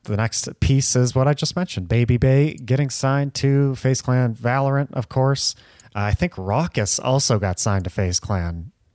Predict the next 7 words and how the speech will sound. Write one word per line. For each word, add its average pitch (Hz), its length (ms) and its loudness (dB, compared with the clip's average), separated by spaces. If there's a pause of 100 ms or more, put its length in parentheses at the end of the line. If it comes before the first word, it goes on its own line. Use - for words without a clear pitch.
(160)
Uh, 95 500 -2
so 95 680 -2 (160)
two 135 160 2
Overwatch 127 500 2
boys 127 520 2 (280)
moving 120 360 2
on 127 280 0